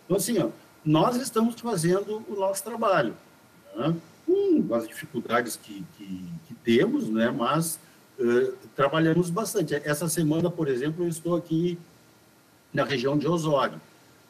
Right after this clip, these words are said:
Desde segunda-feira, eh, eu e mais, eh, outros colegas do denit, eh, do, do interior do estado, eh, passamos no trecho antigo aqui da B R cento e um, fazendo notificação de ocupação irregular de faixa de domínio.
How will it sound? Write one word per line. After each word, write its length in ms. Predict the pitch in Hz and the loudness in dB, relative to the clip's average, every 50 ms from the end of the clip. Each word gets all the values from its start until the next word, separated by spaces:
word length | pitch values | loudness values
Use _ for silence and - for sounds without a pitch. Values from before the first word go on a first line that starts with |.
| _ | _
Desde 240 | - 113 131 139 143 | 0 0 0 0 0
segunda-feira, 1040 | - - 160 139 143 147 135 143 123 - - - 127 120 131 151 156 185 190 - 196 - - - - - - - - | -4 -4 -4 -2 -2 0 0 0 -2 -4 -4 -2 0 2 2 4 4 2 2 2 0 -6 -18 -20 -20 -20 -20 -10 -4
eh, 300 | 117 113 113 110 113 120 | -2 0 2 2 2 2
eu 300 | 120 123 139 156 170 165 | 2 4 4 4 4 4
e 40 | 139 | 4
mais, 520 | 120 113 113 117 120 117 - - - - 117 | 2 2 2 2 0 -2 -4 -8 -14 -14 -16
eh, 800 | 110 104 104 101 101 113 - 107 107 101 98 104 110 107 107 | -16 -14 -12 -14 -14 -14 -14 -10 -10 -8 -4 -4 -4 -2 0
outros 360 | 123 131 101 98 - - - | 2 2 2 0 -4 -10 -14
colegas 800 | - - 107 107 107 107 110 147 190 185 151 120 101 - - - - 107 101 95 - | -10 -6 -4 -2 0 2 2 2 2 0 -2 -6 -6 -6 -10 -12 -12 -16 -20 -20 -12
do 80 | 107 107 | -12 -10
denit, 560 | 107 104 98 104 107 110 110 - - - - - - - - - - _ _ _ - - | -8 -6 -4 -4 -4 -4 -4 -6 -8 -10 -10 -18 -20 -20 -20 -20 -20 _ _ _ -18 -10
eh, 200 | 95 92 92 92 87 - - - - - 107 | -6 -4 -4 -4 -6 -10 -18 -20 -20 -6 -4
do, 160 | 107 98 98 | -4 -2 -2
do 180 | - - 101 | -4 -4 -2
interior 380 | 98 101 104 107 104 104 107 107 | -2 2 4 4 4 4 4 2
do 120 | 107 - | 0 -2
estado, 540 | - - - - 110 113 143 165 170 170 226 - - - - - - _ - - | -8 -8 -4 -2 0 2 2 2 2 0 -2 -6 -8 -20 -20 -20 -20 _ -8 -2
eh, 260 | 113 113 113 117 113 - | 0 2 2 2 2 0
passamos 520 | - 123 120 - - 139 135 147 143 120 | 0 0 0 2 2 2 2 2 0 -2
no 80 | 139 135 | -4 -6
trecho 440 | - - - 127 139 143 - - 139 | -4 -2 0 2 2 0 2 2 2
antigo 480 | 117 110 - - - 175 196 175 156 | 2 2 2 2 2 2 2 2 0
aqui 160 | 120 - - 131 | -2 0 -2 -4
da 120 | 110 110 | -4 -4
B 120 | 90 110 | -2 0
R 160 | 110 110 107 107 | 0 0 0 -2
cento 340 | - - 113 101 - 180 | -2 -2 -2 -2 -2 0
e 100 | 104 104 | 2 2
um, 200 | 113 139 170 196 - - - - - - _ - | 4 4 4 2 2 -4 -14 -20 -20 -20 _ -4
fazendo 280 | 131 120 131 143 151 | -2 0 2 4 4
notificação 920 | 151 151 151 185 175 - - - - 160 - 151 131 - - - 143 147 160 | 4 6 4 4 4 2 -6 -8 -8 -2 0 0 0 0 2 2 4 4 4
de 80 | 156 160 | 4 2
ocupação 500 | 156 - - - 147 139 - 160 160 147 | -2 -2 -4 -2 -2 -2 0 2 0 2
irregular 440 | 139 156 156 143 135 131 131 135 | 2 0 -2 -2 0 0 0 0
de 100 | 135 151 | 0 -4
faixa 340 | 147 - - 135 139 - - | -10 -4 -4 -4 -4 -4 -6
de 140 | 139 - 151 | -8 -6 -2
domínio. 560 | 147 160 175 180 185 185 175 156 143 - - | 0 2 2 4 4 6 4 4 4 0 -6